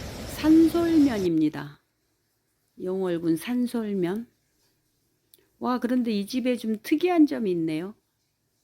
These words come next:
연통이 굉장히 길어요. 저걸 어떻게 세웠는지 모르겠지만 하늘을 닿을 것 같습니다. 어,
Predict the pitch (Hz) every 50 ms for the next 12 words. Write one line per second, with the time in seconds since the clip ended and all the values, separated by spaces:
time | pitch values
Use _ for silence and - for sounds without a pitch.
0 | _ _ _ _ _ _ _ _ - 175 180 190 214 240 240 - - - 339 339
1 | 311 277 214 196 196 208 208 196 180 151 147 - 147 147 - _ _ _ _ _
2 | _ _ _ - 185 196 220 240 254 262 262 311 320 320 302 294 269 - - -
3 | - 208 233 254 262 254 208 180 180 185 175 160 151 - 185 185 190 175 165 165
4 | 165 - 247 247 - 269 254 254 - 269 269 262 247 240 233 208 190 180 170 170
5 | 170 180 185 180 170 - - 185 202 240 262 226 170 156 156 - _ _ _ _
6 | _ _ _ _ _ _ _ _ _ _ _ _ _ - 302 294 294 294 277 -
7 | - 208 208 226 247 247 - 254 - - 180 175 - - 175 165 165 156 151 151
8 | 151 151 143 - _ _ _ _ _ _ _ _ _ _ _ _ _ _ _ _
9 | _ _ _ _ _ _ _ _ _ _ _ _ _ _ _ _ _ _ _ _
10 | _ _ _ _ _ _ _ _ _ _ _ _ _ _ _ _ _ _ _ _
11 | _ _ _ _ _ _ - 196 180 165 165 160 160